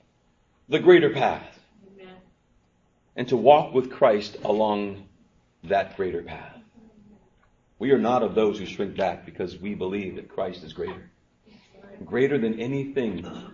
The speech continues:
Speaker 1: that is saying, "Turn this way, come back this way, uh, what about that way?"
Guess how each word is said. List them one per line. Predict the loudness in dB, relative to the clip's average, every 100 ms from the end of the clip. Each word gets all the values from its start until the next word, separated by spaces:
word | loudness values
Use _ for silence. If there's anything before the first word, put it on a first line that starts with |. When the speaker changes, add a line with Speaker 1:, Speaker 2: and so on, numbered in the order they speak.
| -12
Speaker 1:
that | -8 -6
is | -6
saying, | -6 -6 -8
"Turn | -2 0
this | 8 8 8
way, | 4 2 0 -16 -20 -18 -18 -4
come | 6 8 12
back | 10 10 12
this | 12 12
way, | 4 2 2 -6 -18 -20 -10
uh, | -10 -8
what | 6 10
about | 12 12 12
that | 10 10 8
way?" | 4 4 0